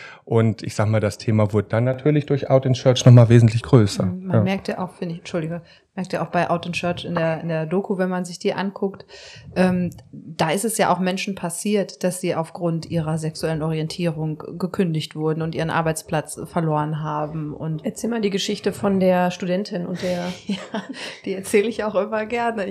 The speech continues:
Speaker 2: Wir hatten mal eine Praktikantin
Speaker 3: Ja,
Speaker 2: vor,
Speaker 3: Praktikantin, ja.
Speaker 2: ist bestimmt schon zehn Jahre her, die hat, ähm,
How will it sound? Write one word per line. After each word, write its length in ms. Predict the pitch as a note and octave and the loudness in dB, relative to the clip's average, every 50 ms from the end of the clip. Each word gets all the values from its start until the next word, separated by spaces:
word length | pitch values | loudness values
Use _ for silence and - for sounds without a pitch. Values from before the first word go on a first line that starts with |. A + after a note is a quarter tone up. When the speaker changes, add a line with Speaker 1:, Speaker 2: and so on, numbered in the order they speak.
| G3 | -4
Speaker 2:
Wir 160 | G3 F#3+ F#3+ | -4 -2 -2
hatten 240 | G3 A3 - A#3+ B3 | -2 -2 -2 -4 -2
mal 260 | G#3+ G3+ G3 G3 F#3+ | -2 0 0 0 0
eine 240 | - F#3+ F#3+ F#3 F#3 | 0 -2 -2 -2 -4
Praktikantin 840 | F3 - F#3+ F#3+ F#3+ - G3+ - - F#3+ F#3 G3 - G#3+ A3+ C4 C#4+ | -4 -4 -6 -6 -6 -8 -8 -6 -4 -4 -4 -2 -2 -2 -2 -2 -4
Speaker 3:
Ja, 60 | - - F#3 - - - - - _ - | -6 -10 -14 -14 -16 -18 -20 -20 _ -8
Speaker 2:
vor, 240 | - - F3+ F3 | -2 0 2 4
Speaker 3:
Praktikantin, 340 | E3+ E3+ E3 E3 E3 G3 F3+ | 4 2 2 0 -2 -6 -8
ja. 180 | F3+ F3+ - - - - - - - - - - _ _ - - - | -10 -10 -10 -12 -14 -16 -16 -16 -18 -20 -20 -20 _ _ -18 -16 -14
Speaker 2:
ist 120 | - - | -14 -12
bestimmt 280 | - E3+ - F#3 F3+ E3+ | -12 -8 -6 -6 -4 -4
schon 140 | - E3+ D3+ | -4 -4 -4
zehn 220 | - - F3 E3+ | -4 -2 -2 -2
Jahre 280 | E3 D#3+ D#3 D#3+ D#3+ D#3+ | -2 -2 -2 -4 -4 -4
her, 340 | D3+ E3+ E3 E3 F3 G3 - - - - - - - - - _ _ _ _ - | -2 -2 -2 -2 -2 -4 -6 -10 -20 -20 -20 -20 -20 -20 -20 _ _ _ _ 0
die 220 | G3 F#3+ F#3 E3+ | 0 2 2 0
hat, 300 | D#3+ F3+ - - - - - | -2 -4 -6 -10 -12 -8 -6
ähm, 540 | - F3 F3 E3 E3 E3 E3 E3 E3+ F3 | -4 -4 -2 -4 -4 -4 -6 -6 -8 -10